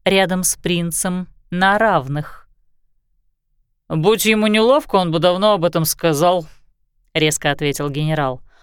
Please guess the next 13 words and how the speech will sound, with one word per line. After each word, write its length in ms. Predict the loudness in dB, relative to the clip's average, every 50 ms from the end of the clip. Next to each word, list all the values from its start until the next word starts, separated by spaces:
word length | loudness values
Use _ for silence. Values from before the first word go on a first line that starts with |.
| _ _ _ _ 0
«Он 300 | 2 4 4 4 2 2
за 200 | 2 2 2 2
словом 560 | 0 0 0 2 2 2 4 2 0 0 -2
в 100 | -6 -2
карман». 680 | 0 2 2 2 2 2 2 4 4 2 0 -2 -6 -8 _ _ _ _ _ _ _ _ -2
«Альтаир», 960 | 0 0 0 0 -2 -2 -4 -2 -2 0 0 -2 -2 -4 -4 -4 -6 -10 -16 -20 _ _ _ _ _ _ _ _ _ _
предупредил 580 | -4 -4 -2 -2 -2 -2 -4 -4 -4 -4 -4
Насир. 480 | -4 -4 -4 -4 -4 -4 -6 -8 -8 -12 -18 _ _ _ _ _ _ _ _ _ _ _
Взгляд 440 | -4 -2 -2 -2 0 0 0 0 0
ведьмы 360 | -2 -2 -2 0 0 -2 -2
заблестел. 680 | -2 -2 -4 -4 -4 -4 -6 -4 -4 -4 -4 -4 -6 -10 -16 -20 -20 _ _ _ _ _ _ _ _ _ _ _ _ _ _
«Да, 560 | -8 -6 -4 -2 -2 0 0 0 0 0 -2 -2 -6 -10 -16 -20 -20 _ _ _ _ _ -8
генерал, 800 | -6 -6 -4 -4 -4 -2 -2 0 2 2 2 2 0 -2 -4